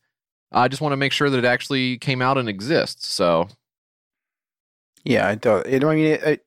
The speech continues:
Speaker 2: they don't think that it's ever gonna come out. The guy, the guy who, uh, came out with it, he's already, like, hyped up, like, another project, and he's <laughs> stopped talking about the Amico and stuff like that. And I don't know. It's a huge clusterfuck. There's so much going on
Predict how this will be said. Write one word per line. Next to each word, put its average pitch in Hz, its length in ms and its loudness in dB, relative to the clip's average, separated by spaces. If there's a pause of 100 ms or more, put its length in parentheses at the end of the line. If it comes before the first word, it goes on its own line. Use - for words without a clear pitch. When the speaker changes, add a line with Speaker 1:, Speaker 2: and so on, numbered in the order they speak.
Speaker 2:
they 135 140 2
don't 135 180 0
think 104 160 -10
that 101 100 -8
it's 92 160 -10
ever - 180 -8
gonna - 140 -10
come - 200 -10
out. - 240 -10
The 131 60 -8
guy, 131 340 2
the 123 160 -12
guy 123 240 0
who, 110 320 -8
uh, 101 300 -4
came 113 220 -6
out 107 120 -4
with 104 120 -10
it, - 100 -14 (640)
he's 139 60 2
already, 131 180 4
like, 107 180 0
hyped 117 300 -2
up, 107 160 0
like, 98 120 -4
another 101 340 -2
project, 110 540 0
and 101 80 -8
he's 107 180 -10
<laughs> - 100 0
stopped 123 300 -2
talking 120 380 -2
about 113 240 -2
the 110 160 -2
Amico 107 460 0
and 107 100 -4
stuff 107 200 -2
like 107 160 -2
that. 107 280 0
And 92 180 -14 (600)
I 127 80 2
don't 117 80 2
know. 113 80 2
It's 139 140 -4
a 196 40 0
huge 185 280 0
clusterfuck. 117 580 0
There's - 360 -10 (640)
so 139 100 0
much 117 220 -4
going 98 260 -6
on 98 320 -6